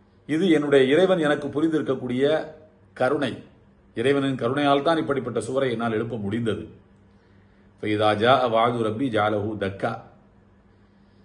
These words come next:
இறைவனின் வாக்குறுதி வரும் நாளில் இந்த சுவரை இறைவனே உடைத்து விடுவான். "வகான வஅது ரப்பி ஹக்கா",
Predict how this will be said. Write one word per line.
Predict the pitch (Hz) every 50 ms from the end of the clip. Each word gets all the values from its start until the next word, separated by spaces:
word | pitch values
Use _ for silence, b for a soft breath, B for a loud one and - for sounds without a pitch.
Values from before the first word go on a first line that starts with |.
| _ _ -
இறைவனின் | - 113 123 139 156 156 143 135 135 123 117 101
வாக்குறுதி | 98 110 127 147 143 - 151 139 135 120 120 117 107 107 104 - - - - - - _
வரும் | - 104 117 123 135 127 117
நாளில் | 101 101 107 113 113 113 107 101 104 101 - - - _ _ _ _ _ _ - _ _ _ _ -
இந்த | 117 117 113 110
சுவரை | 101 - 127 127 131 127 123 113 110 104 98
இறைவனே | 107 113 127 131 131 131 139
உடைத்து | 139 120 107 107 104 104 104
விடுவான். | 92 85 82 80 80 78 - - - _ _ _ - _ - - - - _ - - - _ - - - -
"வகான | 110 104 127 131 131 127 117
வஅது | 107 110 113 120 120 113
ரப்பி | 104 104 101 107 107
ஹக்கா", | 98 - - 104 - - - -